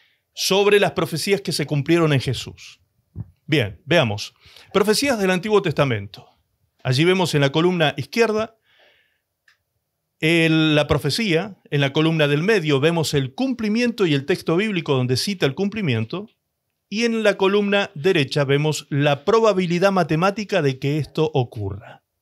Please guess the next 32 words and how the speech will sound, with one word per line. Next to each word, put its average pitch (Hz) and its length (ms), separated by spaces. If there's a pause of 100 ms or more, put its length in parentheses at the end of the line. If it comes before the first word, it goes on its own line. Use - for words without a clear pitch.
(180)
¿sí? 170 380 (1800)
Cristo 269 360
nacería 202 400
en 170 80
Belén, 160 320
dice 135 280
Miqueas 139 400
cinco 139 340
dos. - 640 (840)
Mateo 170 400
dos, 185 220
cuatro 180 340
al 147 80
seis 180 240
dice 160 280
que 139 80
efectivamente 143 800
Cristo 123 400
nació 107 320
en 101 80
Belén. - 480 (1000)
Malaquías 214 440
tres 226 240
uno 240 260
dice, 190 560 (140)
eh, 156 200
que 170 80
habría 170 220
un 190 80
precursor 160 540
de 147 120
Cristo. - 600